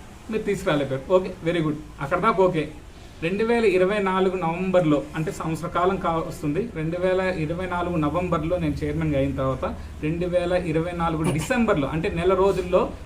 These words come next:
ఆ ముప్పై కోట్లలో పది కోట్ల రూపాయలు నేను రికవరీ చేసినటువంటి మాస్త-, మాట వాస్తవం. అది తెలుసుకోండి ముందు. నెల రోజుల్లో, కేవలం ఇరవై రోజుల్లోనే, to be precise,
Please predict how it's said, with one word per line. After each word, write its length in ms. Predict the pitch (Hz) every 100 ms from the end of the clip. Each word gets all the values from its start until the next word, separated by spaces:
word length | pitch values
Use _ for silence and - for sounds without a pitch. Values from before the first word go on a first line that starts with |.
| -
ఆ 20 |
ముప్పై 320 | 160 165 190
కోట్లలో 360 | 180 170 160 185
పది 260 | 208 156 151
కోట్ల 200 | 156 139
రూపాయలు 580 | 151 180 175 175 208 -
నేను 220 | 156 156
రికవరీ 340 | 147 170 175 165
చేసినటువంటి 680 | 160 147 156 135 139 135 139
మాస్త-, 340 | 131 131 -
మాట 260 | 139 139 135
వాస్తవం. 420 | 127 127 - 127
అది 80 | 208
తెలుసుకోండి 360 | 247 233 208 165
ముందు. 200 | 135 - - - - - - 151
నెల 180 | 185
రోజుల్లో, 420 | 233 233 226 202 151
కేవలం 760 | 175 175 208 214 214 - - - -
ఇరవై 300 | 180 208 240
రోజుల్లోనే, 500 | 233 226 202 196 165
to 220 | 135 - 180
be 100 | 190
precise, 400 | 185 180 170